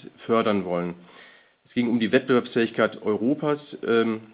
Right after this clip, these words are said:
Sie erinnern sich vielleicht noch, äh, es gab eine, äh, einen Aktionsplan, ähm,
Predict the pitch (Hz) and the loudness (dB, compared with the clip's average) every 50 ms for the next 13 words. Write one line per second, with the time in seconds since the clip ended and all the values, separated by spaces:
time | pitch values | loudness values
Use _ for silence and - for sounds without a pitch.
0 | _ _ _ _ _ _ _ _ _ _ _ _ - 95 98 110 120 120 117 110 | _ _ _ _ _ _ _ _ _ _ _ _ -6 -2 0 2 2 2 2 0
1 | - 117 113 110 - 113 110 107 - - - - - 110 110 101 - - - - | 2 2 2 2 2 2 0 0 -2 -8 -10 -2 2 4 4 4 2 -2 -6 -8
2 | - - 101 - - 110 104 101 - - - - - - 107 104 104 101 101 98 | -6 -8 -8 -6 0 0 0 0 0 -4 -12 -6 -2 -2 -2 0 0 -2 -2 -2
3 | 98 92 90 73 71 73 71 - - 95 101 - - 101 98 95 - - 120 123 | -2 -2 -4 -6 -8 -8 -8 -6 -2 -2 -2 -2 -2 -2 -4 -4 -6 -6 -4 -4
4 | 131 127 127 - - 123 113 110 113 110 113 113 107 101 - - - 104 104 101 | -4 -4 -6 -10 -4 0 2 2 2 2 2 -2 -2 -4 -4 -4 -2 -2 0 0
5 | 101 101 101 101 101 95 92 80 - | 0 0 0 0 -2 -4 -4 -6 -8